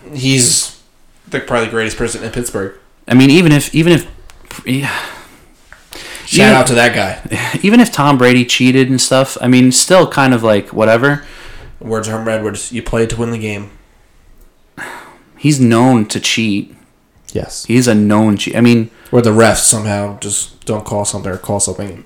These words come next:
Speaker 1: his favor.
Speaker 2: Is it really Brady cheating, or is it the Patriot organization cheating?
Speaker 1: Both. He's associated with it, so.
Speaker 2: S-, Spot, yeah, 'cause he's the quarterback of the team that's been caught cheating.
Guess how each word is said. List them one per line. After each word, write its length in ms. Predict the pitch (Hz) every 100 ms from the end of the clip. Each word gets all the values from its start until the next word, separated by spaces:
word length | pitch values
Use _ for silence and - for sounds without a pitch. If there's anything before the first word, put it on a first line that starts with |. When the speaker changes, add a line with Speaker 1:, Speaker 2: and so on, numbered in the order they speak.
| -
Speaker 1:
his 200 | 117 -
favor. 400 | 104 104 107 - - -
Speaker 2:
Is 120 | 202
it 100 | 226
really 180 | 247 226
Brady 320 | 180 202 214
cheating, 340 | - 233 254
or 160 | 196 147
is 140 | 139
it 120 | 143
the 80 | 127
Patriot 340 | - 139 120 113
organization 480 | 110 107 104 -
cheating? 260 | 120 120 127 - - -
Speaker 1:
Both. 440 | 95 95 - - - - - - _ _ _ _ _ _ - - -
He's 140 | 117
associated 480 | - 131 123 127 104
with 100 | 101
it, 160 | 98 -
so. 80 |
Speaker 2:
S-, 280 | 101 - -
Spot, 400 | - - 190 - -
yeah, 200 | 170 110 95
'cause 280 | - 120
he's 200 | - 143
the 60 | 135
quarterback 520 | - 151 151 131 120
of 80 | 123
the 60 | 120
team 340 | - 143 131
that's 280 | 117 117 -
been 140 | 120
caught 260 | 107 123 117
cheating. 520 | - 135 117 -